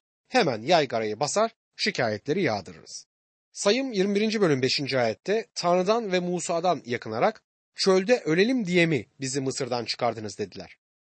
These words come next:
Burada ne ekmek var ne de su. Ayrıca bu iğrenç yiyecekten de tiksiniyoruz. Bu artık İsrailoğullarının sekizinci ve son yakınması olacaktır.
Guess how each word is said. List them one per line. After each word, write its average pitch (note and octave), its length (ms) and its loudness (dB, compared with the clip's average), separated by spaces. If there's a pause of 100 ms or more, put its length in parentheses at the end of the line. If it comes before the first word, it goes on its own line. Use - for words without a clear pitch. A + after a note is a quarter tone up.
(140)
Burada F3 500 4
ne F3 100 2
ekmek D#3 460 -2
var A3 220 -2 (100)
ne D3+ 160 0
de B2+ 100 0
su. - 240 -12 (240)
Ayrıca C#3 480 4
bu A3+ 180 -4
iğrenç C#3+ 420 0
yiyecekten B2 580 -4
de A3 260 2
tiksiniyoruz. - 720 -8 (380)
Bu A3+ 280 0
artık F3+ 360 0
İsrailoğullarının D3 1080 2
sekizinci B2 880 -6 (120)
ve E3+ 120 -2
son D#3 460 -2
yakınması G#2 460 -12
olacaktır. - 520 -18